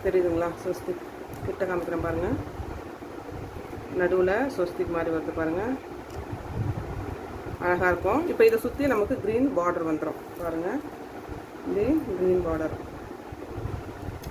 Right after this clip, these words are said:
இந்த கலர் ரொம்ப அழகா இருந்துச்சு, அதனால நான் இந்த கலர் போட்டேன். உங்களுக்கு என்ன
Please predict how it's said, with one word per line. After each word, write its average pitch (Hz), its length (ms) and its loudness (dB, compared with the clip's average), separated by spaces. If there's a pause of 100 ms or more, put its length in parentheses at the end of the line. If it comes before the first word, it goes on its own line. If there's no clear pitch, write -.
(1800)
இந்த 190 200 4
கலர் 226 220 6
ரொம்ப 214 160 4
அழகா 208 240 4
இருந்துச்சு, 185 360 0 (680)
அதனால 190 260 2
நான் 175 140 2
இந்த 170 160 -2
கலர் 180 240 2
போட்டேன். 165 340 2 (100)
உங்களுக்கு 233 340 2
என்ன 269 140 8